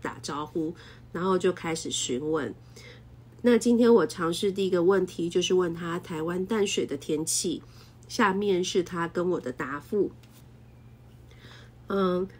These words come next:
既然他说，呃，他没有办法，呃，马上的知道，他说要我自己去查，呃，网络上的一个天气资讯，我觉得他讲得蛮对的，这个地方可能不属于他的服务范围，但是如果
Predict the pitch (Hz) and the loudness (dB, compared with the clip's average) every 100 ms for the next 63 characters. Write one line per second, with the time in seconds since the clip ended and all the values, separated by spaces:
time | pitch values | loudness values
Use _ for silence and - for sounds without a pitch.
0 | - - - - - 277 240 220 226 214 | -20 -20 -20 -18 2 6 8 6 4 2
1 | 233 226 214 214 220 202 190 180 190 190 | 4 4 4 4 2 0 -6 -2 0 0
2 | 180 190 175 165 - 160 143 127 135 147 | -2 -2 -2 -4 -6 -6 -6 -10 -10 -8
3 | 139 143 - - - 165 143 143 233 226 | -8 -10 -14 -20 -10 -6 -4 0 2 2
4 | 190 165 156 196 190 196 180 170 185 190 | 0 0 -2 -2 0 0 0 -2 -4 -2
5 | 190 180 196 165 143 - 185 165 190 - | 0 2 2 2 0 0 -2 0 -2 -2
6 | - 156 143 135 151 139 147 - - - | -6 -4 -4 -6 -8 -10 -12 -14 -20 -8
7 | 175 160 190 196 190 180 165 147 139 123 | -2 2 4 2 0 0 0 -2 -4 -4
8 | 151 165 156 190 208 - 190 - 165 - | -4 -2 0 2 2 0 -2 2 2 2
9 | 156 147 135 160 175 170 127 123 131 123 | 2 0 -2 -2 -2 -4 -6 -6 -8 -8
10 | 123 170 143 - - - - - 190 175 | -4 0 0 -2 -12 -18 -20 -4 0 2
11 | 185 180 175 180 180 151 - 196 - 170 | 2 0 0 -4 -4 -6 -2 -4 -2 -6
12 | 156 165 156 - 143 147 143 180 156 139 | -6 -6 -8 -6 -4 -4 -2 -4 -4 -2
13 | 131 143 190 190 202 208 165 | -4 0 0 4 4 6 4